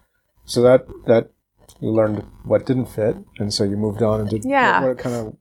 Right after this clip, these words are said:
Speaker 2: So from there, and that's, you know, going way back, it's a little hard to
Speaker 1: Yeah.
Speaker 2: remember the details, but I think, oh, I, that was when I actually, um, landed, ran, I did a little retail work for a little while, just like, "What am I doing?" and trying to
Speaker 1: Yeah.
Speaker 2: figure out what was next.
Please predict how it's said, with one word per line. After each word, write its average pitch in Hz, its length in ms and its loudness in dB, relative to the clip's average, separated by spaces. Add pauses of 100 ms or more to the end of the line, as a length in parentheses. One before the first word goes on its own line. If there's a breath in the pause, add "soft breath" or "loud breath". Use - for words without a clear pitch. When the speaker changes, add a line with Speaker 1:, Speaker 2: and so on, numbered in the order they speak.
Speaker 2:
So 285 260 -2
from 262 220 0
there, 285 200 2
and 202 80 2
that's, 202 220 0
you 233 80 2
know, 175 80 0
going 185 220 0
way 180 80 2
back, 160 260 0
it's - 100 -12
a 185 40 -6
little 175 100 2
hard 175 260 0
to - 60 -6
Speaker 1:
Yeah. 175 220 0
Speaker 2:
remember 180 480 2
the 165 120 0
details, 180 420 0
but 226 100 2
I 247 40 -2
think, 403 260 0 (140)
oh, 190 300 0
I, 226 320 2
that 254 340 2
was 320 160 2
when 269 200 2
I 247 140 2
actually, 208 800 0 (540)
um, 180 680 2
landed, 202 880 2
ran, 196 380 0
I 170 80 4
did 185 160 0
a - 20 -2
little 190 140 2
retail 175 360 0
work 160 220 2
for - 100 -2
a 175 40 4
little 160 160 2
while, 175 240 2
just 170 160 -4
like, 156 140 0
"What 170 260 0
am 233 80 2
I 220 80 4
doing?" 175 380 2
and 170 100 -2
trying 160 180 2
to 165 40 0
Speaker 1:
Yeah. - 40 -8
Speaker 2:
figure 165 180 2
out - 60 2
what 160 100 2
was 165 140 0
next. 151 400 -2